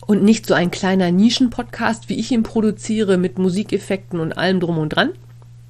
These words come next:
Aber für diesen Podcast möchte ich mal eine Empfehlung dalassen.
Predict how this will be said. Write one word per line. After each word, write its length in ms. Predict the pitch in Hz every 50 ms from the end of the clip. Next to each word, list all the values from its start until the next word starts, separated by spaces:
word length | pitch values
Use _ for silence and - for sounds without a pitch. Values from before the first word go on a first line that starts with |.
| - - - - - - - - - - - - - - - - - - - - - - - - - - - - - - - - - - - - -
Aber 260 | - 220 247 269 277 269
für 140 | - 220 185
diesen 220 | 196 208 220 220
Podcast 460 | 196 220 208 - - 214 196 196 -
möchte 240 | 185 190 190 - -
ich 160 | - 170 -
mal 140 | 185 180 170
eine 140 | 165 160 151
Empfehlung 420 | 151 160 160 - 247 302 330 311
dalassen. 480 | - - 302 277 269 285 277 - 294 -